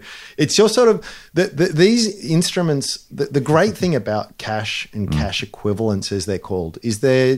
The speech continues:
Speaker 1: they're just, they're liquid. They're gonna be there when you need it, and you can spend it 'cause you can't spend your, your shares in Woolworths or some-, something like that. But you just, you just suffer inflation. And yes, you can look at it in real terms, but generally speaking, it's kind of a wash. And they just tend to be a massive chain around your ankle,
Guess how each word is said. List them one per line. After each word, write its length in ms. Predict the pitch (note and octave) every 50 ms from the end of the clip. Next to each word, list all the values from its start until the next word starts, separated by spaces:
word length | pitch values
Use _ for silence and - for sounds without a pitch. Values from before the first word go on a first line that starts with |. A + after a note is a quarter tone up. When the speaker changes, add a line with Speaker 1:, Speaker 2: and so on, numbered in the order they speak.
| C3 - -
Speaker 1:
they're 140 | - D#3+ D#3
just, 340 | E3+ - G#3 F#3 - - -
they're 140 | D3+ D3 C#3
liquid. 400 | C#3 D3 C#3 - D#3 D3+ C#3 C3
They're 80 | C3+
gonna 180 | B2 D3 C#3+ B2+
be 180 | A2 A#2+ A#2
there 240 | A#2 A2+ A2 A2 G#2+
when 160 | G#2 G#2+ G#2+
you 60 | G#2+ G#2
need 220 | G#2 G2+ G2 G2
it, 160 | G2+ G2+ - -
and 80 | G#2
you 60 | G#2
can 160 | G#2 A2 A#2 A2
spend 240 | - - G#3 F3+
it 120 | - - _ _ -
'cause 260 | - G#2 - - -
you 80 | - A2+
can't 380 | G#2 - A#2 A2 G2 - - -
spend 340 | - - - G#2+ G2+ G2
your, 160 | F#2 G2 G2+ - -
your 100 | G#2+ G2+
shares 300 | - - G#2+ G2 F#2+ F#2
in 80 | F#2+ F#2+
Woolworths 400 | G#2+ A2+ G#2 F#2+ F2 F2 F#2 -
or 80 | G#2+
some-, 240 | - - A2 G#2+ - _ - B2
something 340 | - - A#2+ A#2+ A2 A2+ A2
like 220 | G#2+ G2+ G2 F#2+ -
that. 260 | B2+ B2 A2+ - - - - - - - - - - - - _ -
But 180 | D#3+ D#3+ D3+
you 80 | D#3+ D#3+
just, 320 | D3+ F3 E3+ - - -
you 80 | - D#3
just 200 | C#3+ D#3+ C3+ -
suffer 280 | - C3 - - C3 A#2
inflation. 560 | G#2+ G2+ - - G2 G#2+ - - G#2+ F#2+ F2+
And 160 | - A#2+ B2
yes, 280 | C3 C#3 C#3+ C#3+ C3+ -
you 80 | C#3 C3
can 160 | - C3 B2+
look 140 | B2+ A#2+ -
at 80 | B2+ A#2+
it 60 | A#2
in 120 | G#2+ A2
real 180 | A2+ A#2 B2 B2
terms, 360 | - - B2+ B2 B2 B2 A#2
but 100 | - A#2
generally 400 | G2+ - C#3 C3+ C3 A#2+ A2 G#2+
speaking, 380 | - - - G#2+ G#2+ G#2+ G#2+ G#2
it's 120 | G2+ -
kind 200 | - - C3 D#3
of 80 | A2 D#2+
a 60 | D#2+
wash. 500 | C2+ C#2 D2+ E2 E2 D#2 - - - - -
And 140 | A2 G#2+
they 60 | G#2+ A2
just 280 | G#2+ E3 F3 E3 -
tend 180 | - C#3+ B2+ A#2
to 60 | A2+
be 240 | F#2 - A2 G#2 G#2
a 60 | G2+
massive 540 | G#2 A2 A#2 B2 B2+ A#2+ A#2 - B2 A2+ G2+
chain 320 | - - A2 G#2+ G#2+ G#2+
around 280 | G2+ F#2+ F#2+ G2 G2 F#2+
your 140 | G2 F2+ E2
ankle, 420 | F2+ G#2+ G#2 - G2+ - - -